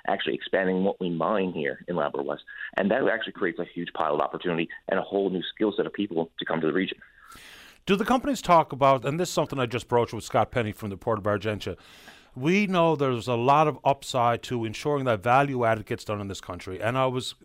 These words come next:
Speaker 2: not shocked, but a little bit surprised to read that the only democratic country on the face of the earth with all of the critical minerals required for E V batteries in particular,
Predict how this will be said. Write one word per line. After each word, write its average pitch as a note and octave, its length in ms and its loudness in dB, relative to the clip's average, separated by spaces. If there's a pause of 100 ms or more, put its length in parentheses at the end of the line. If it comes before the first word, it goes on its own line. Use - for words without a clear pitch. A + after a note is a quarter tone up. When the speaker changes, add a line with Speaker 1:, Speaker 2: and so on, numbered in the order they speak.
(140)
Speaker 2:
not A3+ 200 2
shocked, - 400 4
but B2 80 -2
a - 20 2
little D#3+ 180 2
bit F#3+ 120 -2
surprised A#2 480 2
to A#2+ 80 -6
read A2 300 -2
that G2 200 0 (380)
the C3+ 120 -4
only F#3 220 0
democratic F#3+ 520 2
country G#2+ 400 -8
on G2+ 100 -4
the G2 80 -8
face G3+ 380 -4
of D#3+ 80 -6
the B2+ 120 -4
earth F#2+ 200 -4
with G2+ 100 -6 (160)
all A3 260 8
of A3+ 60 0
the A3+ 80 -2
critical D#3+ 320 0
minerals A#2+ 640 -4
required G#2 480 0 (180)
for C3+ 160 -6
E D3+ 140 0
V C3 160 -2
batteries G2+ 420 -2
in G#2+ 60 -6
particular, G2 640 -6